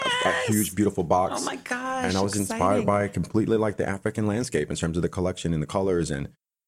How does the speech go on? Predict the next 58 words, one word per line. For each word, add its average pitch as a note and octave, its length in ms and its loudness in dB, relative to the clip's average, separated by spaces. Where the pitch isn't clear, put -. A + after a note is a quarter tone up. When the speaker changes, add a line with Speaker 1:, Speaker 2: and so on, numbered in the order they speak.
Speaker 2:
I F2 40 2
mean, F#2 220 2
if F#2+ 120 -4
you G#2+ 40 -2
think C3 160 2
about A#2 180 2
it, E2+ 40 -2
you G#2 120 2
and A2 100 2
I, E2+ 100 0
right? E2 260 2
We G2+ 260 4
Speaker 1:
Mm-hmm. - 100 4
Speaker 2:
are D#2+ 320 0
the E2+ 60 2
children F#2 360 4
who F2 120 2
used F2+ 240 0
to, - 80 -4
who G2 100 4
went G#2 240 2
to - 80 2
go E2+ 160 4
to D#2 120 -4
the D2+ 60 4
movies C#2+ 300 2
the C#2+ 100 -2
first C#2+ 220 -4
time C#2 140 -4
to - 60 -10
see - 140 -6
Lion - 240 -6
King. - 220 -8
You - 60 -2
know? - 40 -2
Speaker 1:
Absolutely. A#2 680 0
Speaker 2:
And F#2+ 120 0
so G2+ 100 2
now F#2+ 240 4
the, E2 400 0
the, - 140 0
you G2+ 80 2
know, F#2+ 60 2
Speaker 1:
And E3+ 140 6
my D#3+ 160 6
Speaker 2:
we're C4+ 60 0
Speaker 1:
son D3+ 460 6
listens D#3+ 480 6
to E3 100 6
it E3 120 4
now D3 420 4
and C3 80 0
watches C#3 340 6
Speaker 2:
Yeah. C3+ 80 4
Speaker 1:
it C3 60 2
and C#3+ 180 6
loves B2+ 400 4
it. D#2 220 0